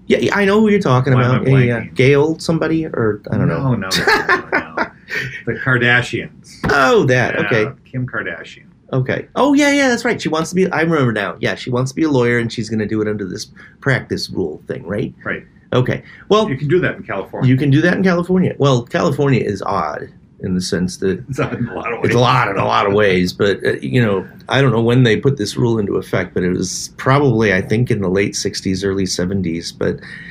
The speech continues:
Speaker 1: every other state, at least this was true when I went to law school, every state granted reciprocity to every other state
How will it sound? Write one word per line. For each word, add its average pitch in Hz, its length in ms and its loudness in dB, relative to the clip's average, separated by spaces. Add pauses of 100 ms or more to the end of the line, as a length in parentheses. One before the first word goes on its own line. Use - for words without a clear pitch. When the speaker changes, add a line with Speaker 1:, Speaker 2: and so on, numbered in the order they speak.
(220)
Speaker 1:
every 160 320 4
other 147 140 6
state, 127 380 2
at 147 100 0
least 208 220 2
this 180 160 2
was 131 140 0
true 131 260 2
when 104 140 2
I 98 160 2
went 120 200 2
to 123 60 0
law 113 180 0
school, 123 320 -2 (480)
every 160 400 2
state - 420 -2 (500)
granted 120 380 2
reciprocity 110 880 0
to 127 180 0
every 131 280 4
other 123 220 2
state - 480 -8